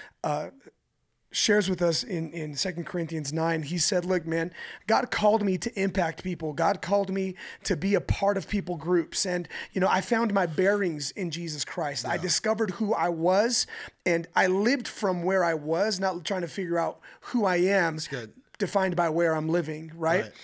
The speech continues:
Speaker 1: Um, but at the end of his whole statement, he says this, "Because at the end of it all, I didn't just wanna talk about it,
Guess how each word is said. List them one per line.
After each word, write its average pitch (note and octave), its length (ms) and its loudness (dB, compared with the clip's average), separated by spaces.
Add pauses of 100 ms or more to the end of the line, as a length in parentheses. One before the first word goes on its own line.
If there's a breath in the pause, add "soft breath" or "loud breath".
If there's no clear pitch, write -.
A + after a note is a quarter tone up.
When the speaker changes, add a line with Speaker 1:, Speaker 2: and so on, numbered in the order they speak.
(240 loud breath)
Speaker 1:
Um, F3+ 240 0
but G#3 160 4
at A3+ 160 2
the B3 160 2
end C#4+ 140 4
of A3+ 60 0
his G#3 180 4
whole G3 160 2
statement, A3+ 480 0
he G#3 100 2
says G3 280 0
this, F#3 180 2
"Because F#3+ 340 0
at F#3 140 0
the F#3+ 100 0
end A#3 140 2
of A3+ 80 0
it A3+ 80 2
all, E3+ 260 2 (320 loud breath)
I F#3 80 4
didn't A3+ 160 2
just G3+ 160 -2
wanna F#3 240 -2
talk A#3+ 420 0
about D3 360 -2
it, F3+ 180 -6